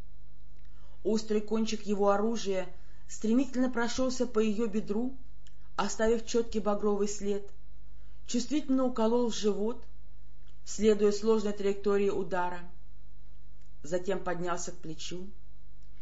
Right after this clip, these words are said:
неуловимо быстро вернулся и с силой уткнулся в левую половину груди, после чего Грей Асграйв отскочил, ловко уйдя в сторону,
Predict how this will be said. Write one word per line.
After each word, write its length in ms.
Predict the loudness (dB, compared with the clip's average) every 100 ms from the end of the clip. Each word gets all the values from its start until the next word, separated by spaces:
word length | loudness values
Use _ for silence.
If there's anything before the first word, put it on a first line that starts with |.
| -2 -2 2
неуловимо 540 | 4 4 4 4 4
быстро 340 | 4 2 2 2
вернулся 560 | 2 2 2 0 -2
и 220 | -2 -2
с 140 | -2 0
силой 260 | 2 2
уткнулся 480 | 0 0 0 2 0
в 60 | 2
левую 360 | 2 2 2
половину 400 | 2 2 2 0
груди, 500 | 0 0 0 -2 -2 -2 -2 -2 -2 -2 -4 -4 -4 -4 -4 -4 -4 -2 -2 -2 -2 -2 -2 0
после 320 | 0 2 0
чего 340 | 0 0 2 2
Грей 260 | 2 2
Асграйв 580 | 2 0 0 0 0 0 -2
отскочил, 760 | -2 -2 -2 -2 0 0 -2 -2 -4 -4 -2 -4 -2
ловко 380 | 2 4 4 2
уйдя 320 | 2 2 2
в 60 | 2
сторону, 600 | 0 0 0 0 -2